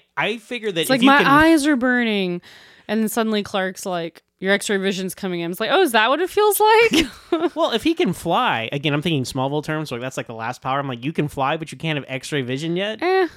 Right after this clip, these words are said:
Speaker 2: everyone
Speaker 1: know.
Speaker 2: matures at a different rate.
Speaker 1: That's true, I guess so. But no, he, he
Speaker 2: Yeah.
Speaker 1: starts freaking out, and it reminds me of, like, you know, way early in the show when he was having, like, panic attacks. That was, like, a thing.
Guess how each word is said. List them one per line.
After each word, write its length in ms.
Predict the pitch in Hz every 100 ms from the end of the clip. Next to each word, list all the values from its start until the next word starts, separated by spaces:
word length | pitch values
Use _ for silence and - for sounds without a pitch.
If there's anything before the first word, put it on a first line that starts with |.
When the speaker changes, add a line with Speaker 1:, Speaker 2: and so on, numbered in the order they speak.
| -
Speaker 2:
everyone 340 | 294 294 339
Speaker 1:
know. 20 | 320
Speaker 2:
matures 400 | - 302 302 269
at 80 |
a 20 | 247
different 320 | 262 294 226
rate. 240 | 220 240
Speaker 1:
That's 240 | 233 117 -
true, 140 | 110
I 80 | 107
guess 180 | 107 -
so. 140 | 104 - - -
But 140 | 226
no, 100 | 233
he, 160 | 185 202
he 140 | 170
Speaker 2:
Yeah. 60 | 190
Speaker 1:
starts 280 | 185 208 -
freaking 400 | 196 180 160 151
out, 180 | 151 151
and 80 |
it 120 | 139 139
reminds 300 | 147 160 147
me 60 |
of, 40 | 135
like, 160 | 123 _ _
you 120 | 170 220
know, 60 | 175 139
way 320 | 156 180 185
early 240 | 156 151 139
in 80 | 120
the 60 |
show 180 | - 123
when 100 | 117
he 60 | 127
was 120 | 131
having, 180 | 131 117
like, 160 | 107
panic 260 | - 120 127
attacks. 360 | 139 143 143 -
That 100 | 123
was, 80 |
like, 120 | 123 120
a 60 |
thing. 380 | - 117 123 131